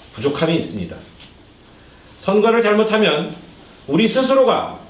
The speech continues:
조직 내의 갈등을 낳게 되고 우리 노조의 역사에는 큰 오점을 남기게 됩니다. 그러나 아직 끝나지 않았습니다. 남은 기간 기호 이 번 후보들은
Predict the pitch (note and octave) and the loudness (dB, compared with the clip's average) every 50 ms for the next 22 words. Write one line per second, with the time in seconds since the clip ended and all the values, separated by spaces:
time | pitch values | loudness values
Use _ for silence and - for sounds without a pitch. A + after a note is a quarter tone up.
0 | - - - C#3 C#3+ D#3 D#3+ D#3 D#3 D3+ D3 - - D3 E3+ E3 - A3+ A3+ A3+ | -20 -8 -6 -4 -2 -2 0 2 2 2 0 0 0 -2 -2 0 2 2 2 4
1 | G3 E3 C#3 - E3 D3+ C3+ A#2 F#2+ F2 E2 - - - - - - - - - | 2 2 0 0 -2 0 0 0 -2 -4 -6 -10 -12 -18 -20 -20 -20 -20 -20 -20
2 | - - - - - - C3+ E3+ F3 D3+ D3+ D#3+ F#3 F#3 F3 D#3+ D#3 - - - | -20 -20 -20 -20 -8 -2 0 0 2 2 2 2 2 2 4 2 2 2 0 0
3 | A3+ A3+ G#3 F3 C#3+ A2 - - - - - - - - - - - - - A#3 | 2 2 2 0 0 -2 -4 -6 -10 -14 -20 -20 -20 -20 -20 -16 -10 -4 -2 2
4 | B3+ B3 G#3 E3+ - A3+ G#3 G3 F#3+ E3+ C3+ A#2 - - B2 B2 G#2+ F#2 - - | 2 4 2 2 2 0 0 0 0 0 -2 -2 -2 -2 -2 -2 -2 -2 -4 -6
5 | E2 - - - - - - - - - - - - - - - - - - - | -8 -10 -14 -14 -16 -16 -16 -18 -18 -18 -18 -20 -20 -20 -20 -20 -20 -20 -20 -20
6 | - - - - - - - - - - - G#3 A#3 A3 G#3 G3 G#3 A3 - A3 | -20 -20 -20 -20 -20 -20 -20 -20 -10 -4 0 2 2 2 2 2 0 0 0 2
7 | G#3+ G#3+ G#3 G#3 F#3+ D#3 C3+ C3+ - - A#2+ G#2 F2+ D#2 - - - - - - | 2 2 2 2 0 0 0 -2 -4 -6 -8 -8 -8 -8 -10 -12 -14 -20 -20 -20
8 | - - - - - - - - - - - - - - - - - - - - | -20 -20 -20 -20 -20 -20 -20 -20 -20 -20 -20 -20 -20 -20 -20 -20 -20 -20 -12 -4
9 | B2 C3+ D3 E3+ F3 E3 E3+ F3 F3 E3+ E3+ E3+ F3+ F#3 F#3 E3+ F3 F3+ G#3+ G#3 | -2 0 2 2 2 2 2 2 0 0 0 0 2 2 2 2 4 4 4 4
10 | G3 G#3 G#3+ B3 A#3+ A#3+ A#3+ - E3 E3+ F3+ - | 2 2 2 2 4 4 4 2 2 0 -4 -8